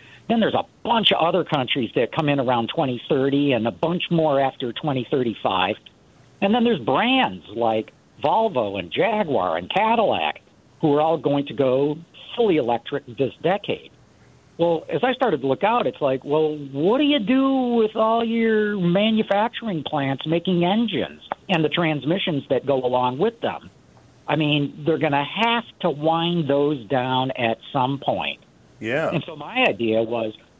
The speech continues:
Speaker 1: why doesn't G M and Ford and the Chrysler Group, uh, part of Stellantis, get together and spin off those operations into one standalone company? Because, you know, they all make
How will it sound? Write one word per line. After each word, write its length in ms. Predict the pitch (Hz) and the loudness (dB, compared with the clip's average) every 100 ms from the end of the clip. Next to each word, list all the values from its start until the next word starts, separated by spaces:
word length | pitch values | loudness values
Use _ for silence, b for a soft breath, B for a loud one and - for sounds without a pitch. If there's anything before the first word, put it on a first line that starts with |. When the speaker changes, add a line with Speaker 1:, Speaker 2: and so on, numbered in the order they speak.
| - - | -20 -8
Speaker 1:
why 260 | 127 165 240 | 0 2 2
doesn't 320 | 226 202 120 | 0 0 0
G 280 | 127 185 160 | 0 2 2
M 280 | 135 147 165 | 2 0 -2
and 180 | 160 165 - | -2 -4 -2
Ford 440 | 139 110 104 113 127 | 0 2 2 0 0
and 140 | 151 127 | -2 -2
the 60 | |
Chrysler 600 | - 170 170 - 156 120 | 0 0 0 0 0 0
Group, 380 | 98 113 117 156 - 113 - - - | 0 0 0 0 -6 -18 -18 -10 -2
uh, 240 | 117 107 | -2 0
part 220 | - 135 120 | -2 0 0
of 80 | - - | -4 -6
Stellantis, 600 | 117 120 175 214 - - - - - - - - - | -4 0 0 0 -4 -8 -12 -20 -20 -20 -20 -18 -6
get 260 | 123 269 - | -2 -2 -2
together 520 | 170 117 220 90 67 - - - - - - - | -4 0 -2 -2 -8 -16 -20 -20 -20 -20 -12 -2
and 300 | 165 170 156 - - | 0 0 -4 -10 -16
spin 380 | - 226 247 233 | -4 0 2 2
off 260 | 220 226 - | 2 0 0
those 240 | 156 127 156 | -2 0 0
operations 880 | 143 143 139 131 127 143 185 180 165 - | 0 0 -2 0 0 0 0 -2 -2 -2
into 240 | 143 151 | 0 0
one 340 | 110 143 151 | 0 0 0
standalone 800 | 151 - 139 135 123 123 120 117 | -2 -2 0 2 2 2 2 0
company? 540 | 107 123 113 139 - - - - - - - - | -2 -2 -2 -4 -6 -18 -20 -20 -20 -20 -10 -4
Because, 340 | 185 196 180 | 0 2 2
you 100 | 175 | 2
know, 200 | 202 196 185 | 2 0 -2
they 220 | 208 262 | -4 0
all 320 | 208 262 262 | 2 2 2
make 360 | 202 131 113 | 0 -4 -6